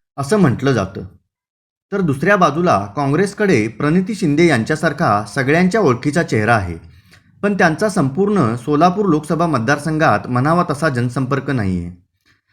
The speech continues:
स्वतःच्या विधानसभा मतदारसंघाबाहेर त्यांचं कामही दिसून येत नाही. त्यामुळे काँग्रेस असो किंवा भाजप,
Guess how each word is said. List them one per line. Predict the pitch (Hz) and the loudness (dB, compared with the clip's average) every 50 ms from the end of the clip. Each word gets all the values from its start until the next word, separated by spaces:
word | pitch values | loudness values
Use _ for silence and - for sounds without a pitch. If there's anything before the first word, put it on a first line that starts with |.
| _ _ - | _ _ -6
स्वतःच्या | - 151 143 - 190 185 226 226 | -6 -4 0 2 0 2 2 2
विधानसभा | 202 151 131 160 165 170 175 185 175 185 | 2 4 4 2 2 2 0 0 0 0
मतदारसंघाबाहेर | 180 165 131 113 127 151 151 - 175 160 156 165 165 160 156 143 160 151 113 98 101 101 | 0 0 0 0 0 0 0 0 -2 0 2 2 2 2 2 2 2 2 2 0 -2 -2
त्यांचं | - 135 131 131 139 180 | -2 -2 -2 0 -2 -4
कामही | 180 170 147 147 151 156 170 | 0 2 2 4 4 4 4
दिसून | 175 131 110 - 135 135 | 4 2 0 -2 -2 0
येत | 117 113 104 - | 0 0 -2 -2
नाही. | 107 98 90 85 82 87 - - _ _ _ _ _ _ _ _ _ - - | -4 -6 -6 -6 -8 -12 -16 -20 _ _ _ _ _ _ _ _ _ -4 0
त्यामुळे | 175 190 202 214 220 190 120 107 113 | 0 2 2 2 2 2 2 2 0
काँग्रेस | 117 147 151 147 147 156 190 214 202 202 | -2 -2 -2 0 2 2 2 2 2 0
असो | 170 - 196 180 123 107 104 - | -2 0 2 2 2 0 -2 -2
किंवा | - 147 165 190 202 | -2 0 0 2 2
भाजप, | 160 131 113 95 92 92 | 2 0 0 0 -2 -4